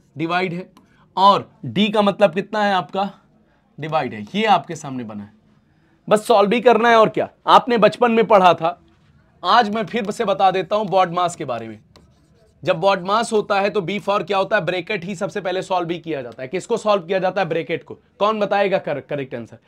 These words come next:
पैंसठ। क्या बात है अनीता, वाह अनीता वाह, कसम से बता रहे हैं, वाह अनीता वाह। जियो शेर,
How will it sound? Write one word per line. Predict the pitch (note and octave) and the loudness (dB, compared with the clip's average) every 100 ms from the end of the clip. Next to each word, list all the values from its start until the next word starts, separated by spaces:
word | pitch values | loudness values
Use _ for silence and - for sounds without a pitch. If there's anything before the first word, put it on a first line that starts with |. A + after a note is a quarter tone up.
| _ _ - | _ _ -2
पैंसठ। | F#3+ G3 A3+ G3 | -2 2 2 2
क्या | - G3 | -2 -2
बात | E3+ F3+ F3+ | -2 -6 -4
है | |
अनीता, | D#3+ B2+ G#2+ C3 - _ _ _ _ _ _ B2+ | -8 -8 -10 -14 -14 _ _ _ _ _ _ -2
वाह | D3+ F#3 | 4 4
अनीता | E3+ D#3+ E3+ | 2 -2 -4
वाह, | C#3+ C#3 B2 _ D#3+ | -2 -4 -4 _ -10
कसम | D#3 G3 | -6 -8
से | F#3 D3+ | -8 -12
बता | C#3 C3 | -8 -8
रहे | C3+ | -8
हैं, | C3 C3+ | -8 -4
वाह | E3+ | -2
अनीता | D3+ C3+ C#3+ | -2 -8 -10
वाह। | B2+ A#2 G#2+ _ _ _ _ _ _ | -10 -10 -12 _ _ _ _ _ _
जियो | A#2 F3 A3 | -4 6 6
शेर, | G#3 F#3 F#3+ | 6 4 2